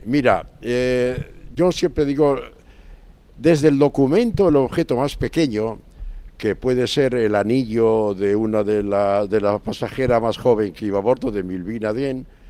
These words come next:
hasta el más grande, que es la maqueta, hasta el coche original del Titanic,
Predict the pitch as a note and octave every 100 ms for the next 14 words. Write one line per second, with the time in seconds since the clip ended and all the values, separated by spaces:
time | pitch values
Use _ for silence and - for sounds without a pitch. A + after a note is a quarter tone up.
0 | - - - D3 - C3 A#2+ E3 F3 D#3
1 | G3+ F#3 B2 C3+ D3 - - - _ -
2 | - - - A2 A#2 A#2 G#2+ E3 D3 A#2
3 | A2 - - - - A2+ - A2 G#2 G2
4 | - C3+ D3 - C3+ B2 A2+ G#2 G2+ G2
5 | - G#2 G#2+ - G#2 A#2 G#2+ G2+ F#2 G#2
6 | C3 E3+ C3+